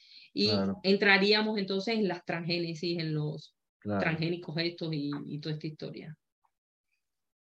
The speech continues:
Speaker 2: Bueno, Niurka, te han exprimido con las preguntas.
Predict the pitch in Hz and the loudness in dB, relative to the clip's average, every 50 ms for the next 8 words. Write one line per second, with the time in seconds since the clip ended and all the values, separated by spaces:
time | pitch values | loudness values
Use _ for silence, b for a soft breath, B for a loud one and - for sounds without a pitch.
0 | _ _ _ - 160 180 175 147 139 139 143 151 160 175 185 185 170 156 - 156 | _ _ _ 8 10 10 10 10 10 10 10 10 10 10 10 8 8 8 6 6
1 | 143 131 127 117 110 - - - - _ _ _ _ _ _ _ _ b b b | 8 8 6 4 2 -4 -8 -14 -20 _ _ _ _ _ _ _ _ b b b
2 | b b b b b _ _ _ _ _ 139 139 143 156 156 151 151 139 143 156 | b b b b b _ _ _ _ _ 6 8 10 8 8 8 6 6 8 10
3 | 165 160 156 135 139 135 131 127 123 - 139 135 139 147 147 131 120 113 98 113 | 10 10 10 8 8 6 4 4 4 6 8 8 10 10 8 8 6 6 6 6
4 | 110 110 107 - - - - _ | 4 4 2 -2 -8 -18 -20 _